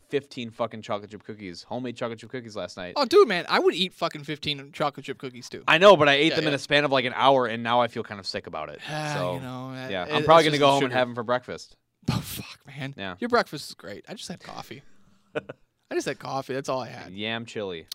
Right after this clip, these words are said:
Speaker 2: Yam chili.
Speaker 1: That's, I'm gonna check that out.
Speaker 2: Yeah, dude, man, I'll shoot you, like, a recipe or something like
Speaker 1: Would
Speaker 2: that.
Speaker 1: you actually do that?
Speaker 2: Yeah, why not?
Speaker 1: <laughs> I, I actually wanna see
Speaker 2: Hey,
Speaker 1: what's
Speaker 2: yeah.
Speaker 1: in it.
Speaker 2: Yeah, I'll
Speaker 1: Okay,
Speaker 2: do that.
Speaker 1: cool. Sweet. All right.
Speaker 2: Yeah.
Speaker 1: Well, that's it for this week's, uh, Grapple Talk flagship.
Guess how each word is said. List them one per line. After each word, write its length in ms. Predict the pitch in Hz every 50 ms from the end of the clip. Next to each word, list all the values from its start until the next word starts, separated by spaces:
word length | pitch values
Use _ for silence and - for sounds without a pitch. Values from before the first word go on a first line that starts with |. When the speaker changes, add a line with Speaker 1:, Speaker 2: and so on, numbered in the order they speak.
| - -
Speaker 2:
Yam 340 | - 110 123 135 143 147
chili. 280 | 143 - 139 123 113 90
Speaker 1:
That's, 140 | - - - - - - -
I'm 80 | 131 190
gonna 120 | 233 170 101 -
check 240 | - - 160 160 _
that 160 | - 180 175
out. 220 | 190 180 131 - - _ -
Speaker 2:
Yeah, 120 | 453 453
dude, 160 | 208 202 262 330
man, 120 | 202 190
I'll 100 | 202 220
shoot 180 | 214 - 302 349
you, 80 | 311 269
like, 220 | 240 214 208 208
a 40 | 190
recipe 380 | 165 185 233 - - - 98 73
or 80 | 71
something 220 | 71 - 69 - -
like 80 | 104 117
Speaker 1:
Would 100 | 147 175
Speaker 2:
that. 20 | 240
Speaker 1:
you 60 | 262
actually 220 | 262 - - 220
do 120 | 147 135 135
that? 180 | 147 180 226
Speaker 2:
Yeah, 120 | 294 370 320
why 140 | 262 302 - - - -
not? 80 | - 151 131
Speaker 1:
<laughs> 120 | 143 - -
I, 40 |
I 200 | 175 160 - -
actually 220 | 165 156 - 190 160
wanna 240 | 143 147 139 156 151
see 160 | - - - 143
Speaker 2:
Hey, 20 |
Speaker 1:
what's 200 | 139 135 120 -
Speaker 2:
yeah. 60 | - 160
Speaker 1:
in 40 | 196
it. 140 | 143 - - _ _ _ _ _
Speaker 2:
Yeah, 140 | - 294 381 - - 104
I'll 60 | 151
Speaker 1:
Okay, 180 | - 196 208 208
Speaker 2:
do 60 | 190
that. 60 | 139
Speaker 1:
cool. 200 | 143 175 139 - _ _
Sweet. 380 | - - - - 151 180 - _ -
All 100 | 120 139
right. 200 | 165 202 247 302
Speaker 2:
Yeah. 60 | 330 - - _
Speaker 1:
Well, 120 | - 123
that's 220 | 127 147 160 - 185
it 100 | 190 165
for 80 | 160
this 200 | 160 180 170 -
week's, 320 | 165 175 196 180 - - 165
uh, 420 | 143 143 135 131 127 127 123 117
Grapple 240 | 104 127 143 151 143
Talk 200 | - 147 135 -
flagship. 480 | - 131 135 151 143 - 185 196 208